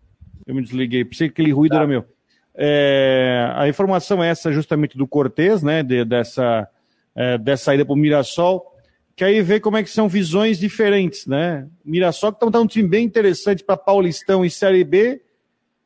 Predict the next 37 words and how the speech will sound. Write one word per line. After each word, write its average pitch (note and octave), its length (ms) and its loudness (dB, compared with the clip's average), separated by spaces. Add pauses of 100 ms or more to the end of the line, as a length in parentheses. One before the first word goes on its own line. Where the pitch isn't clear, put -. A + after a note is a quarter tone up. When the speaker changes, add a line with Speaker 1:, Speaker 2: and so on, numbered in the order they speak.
Speaker 1:
entendeu G#3 560 2
que A#3 60 -6
o G#3+ 40 -4
Cortez A3 440 0
seria A3 260 2
um G#3+ 60 2
jogador A3 460 2
útil. A3+ 300 0
Vamos F#3 180 0
ver F#3+ 120 2
ele G3+ 160 2
jogando G3+ 300 2
no G#3 80 2
Paulistão G3+ 480 0
semana G3+ 360 0
que G#3+ 120 -4
vem. E3+ 280 -2 (880)
Mas, D#3+ 200 -4
enfim, D#3+ 280 0
o C3+ 80 2
Avaí D#3+ 240 0
anunciou F#3+ 340 0
o - 20 -10
Thiago G3 280 0
Rosa E3+ 320 2
hoje C3 120 0
de B2+ 80 -2
manhã, B2+ 280 -2
né? C3 160 -4
Que D3 240 -2
é F3 80 2
Speaker 2:
Isso, F3+ 100 0
Speaker 1:
justamente F#3+ 420 0
o G#3 80 0
Speaker 2:
sim, F#3+ 40 4
Speaker 1:
lateral, G3 720 2
Speaker 2:
tá. - 80 -20